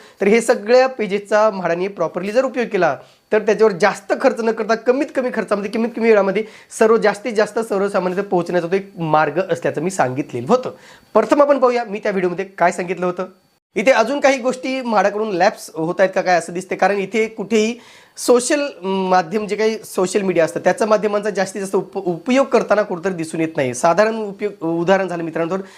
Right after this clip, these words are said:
YouTube हे एवढं चांगलं माध्यम आहे, पण YouTube-च्या माध्यमातून, अ, का मग को-, म्हाडा प्रयत्न करत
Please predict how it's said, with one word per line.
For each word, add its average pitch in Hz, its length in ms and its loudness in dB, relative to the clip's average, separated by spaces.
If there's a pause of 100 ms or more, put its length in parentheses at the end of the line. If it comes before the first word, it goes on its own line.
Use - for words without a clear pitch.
(440)
YouTube 254 260 2
हे 277 80 4
एवढं 262 180 4
चांगलं 240 260 0
माध्यम 202 320 0
आहे, 185 120 -2
पण 214 180 -6
YouTube-च्या 202 460 -2
माध्यमातून, 220 680 0
अ, 180 140 -2
का 226 280 4
मग 226 280 -4
को-, 185 240 2
म्हाडा 175 360 2
प्रयत्न 180 360 -4
करत 165 200 -2